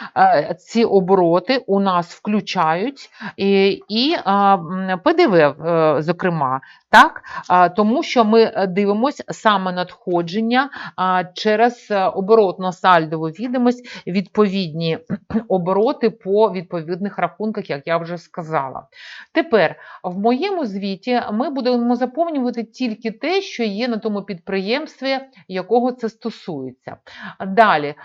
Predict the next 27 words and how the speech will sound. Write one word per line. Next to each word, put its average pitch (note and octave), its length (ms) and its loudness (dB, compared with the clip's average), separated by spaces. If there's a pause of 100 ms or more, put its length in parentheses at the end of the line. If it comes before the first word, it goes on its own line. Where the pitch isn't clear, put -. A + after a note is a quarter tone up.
(140)
тобто B3 240 -4
нам F4+ 260 -2
слід C4+ 340 -8
пройтися G#3+ 640 -4
по A3+ 180 -2
всіх, C#4+ 580 -6
е, A3 40 -2
м, G3 300 -2 (420)
рядочках G3 720 -2 (240)
і B3+ 100 -4
заповнити, G#3+ 1000 -4 (200)
якщо G3 420 -6
у G#3+ 160 -6
нас G3+ 240 -4
були G#3+ 300 -6
відповідні F#3+ 720 -8
обороти. F3+ 640 -6 (280)
Таким A3 320 -8
чином, A#3 440 -2
як F#3 200 -4
я F3+ 120 4
вже G3+ 180 -4
сказала, G#3+ 600 4 (200)
нам F3+ 220 0
потрібно D#3 480 -6
мати G3 380 0
дуже F3 600 0